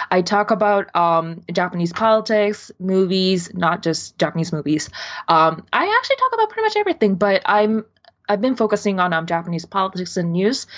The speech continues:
So hopefully my videos can help, um, those who want to know why some of the Japanese films are the way that they are. Um, I hopefully <laughs> can, um, provide some answers to that. But yeah, YouTube's the best way, and, um, Instagram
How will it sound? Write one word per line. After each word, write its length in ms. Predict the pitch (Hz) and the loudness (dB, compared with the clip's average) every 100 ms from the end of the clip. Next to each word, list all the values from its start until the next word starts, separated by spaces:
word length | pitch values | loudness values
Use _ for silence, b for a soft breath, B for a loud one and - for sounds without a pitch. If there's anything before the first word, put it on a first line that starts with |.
| B B | B B
So 200 | - 220 | 0 0
hopefully 600 | 226 254 - 262 262 254 | 2 0 -2 0 2 4
my 200 | 233 208 | 2 2
videos 320 | 185 196 190 | 2 2 2
can 140 | - 196 | 0 -2
help, 420 | 175 185 185 - | 0 0 0 0
um, 220 | 170 165 | 0 0
those 300 | 170 165 165 | 0 0 -2
who 400 | - 170 160 170 B B B B B | -2 -2 0 -2 B B B B B
want 260 | 175 175 175 - | -4 -4 -4 0
to 300 | 196 190 175 _ _ 180 | 0 0 -4 _ _ 2
know 560 | 175 170 175 185 190 | 4 4 4 2 0
why 760 | - 175 175 196 208 214 214 208 _ b b b | -4 -2 0 2 2 4 2 -2 _ b b b
some 320 | - - 220 | -20 -2 0
of 100 | 214 | 2
the 80 | 196 | 2
Japanese 540 | 208 208 208 214 214 - | 2 0 0 0 0 0
films 320 | 208 214 - 202 | 0 0 -2 -2
are 180 | 190 | 0
the 140 | 196 190 | 0 -2
way 260 | 180 185 | 0 2
that 220 | 208 220 202 | 2 2 2
they 160 | 226 | 0
are. 400 | 226 254 311 381 B B B | 2 2 0 -4 B B B
Um, 220 | 165 170 170 - - | 0 0 -4 -8 -4
I 140 | 185 175 _ | -4 -6 _
hopefully 720 | - - - 214 - - 262 285 | -20 -14 -2 -2 -2 0 0 0
<laughs> 0 | |
can, 420 | - 285 269 - B B B | 2 4 4 0 B B B
um, 140 | 196 214 | 0 0
provide 300 | 233 208 208 | 0 0 0
some 140 | 208 | -2
answers 360 | 175 226 262 - | -2 -2 -6 -4
to 120 | 339 | -4
that. 180 | 381 466 - _ _ | -6 -10 -16 _ _
But 220 | 190 170 | 0 2
yeah, 280 | 202 240 185 | 2 2 2
YouTube's 580 | - 208 214 240 233 208 | 2 0 0 -2 -2 -2
the 80 | 196 | 0
best 260 | 208 202 | 0 2
way, 180 | 233 220 | 2 2
and, 140 | 175 | 4
um, 240 | 156 190 190 | 2 0 0
Instagram 500 | 226 233 254 247 240 | -2 0 2 2 0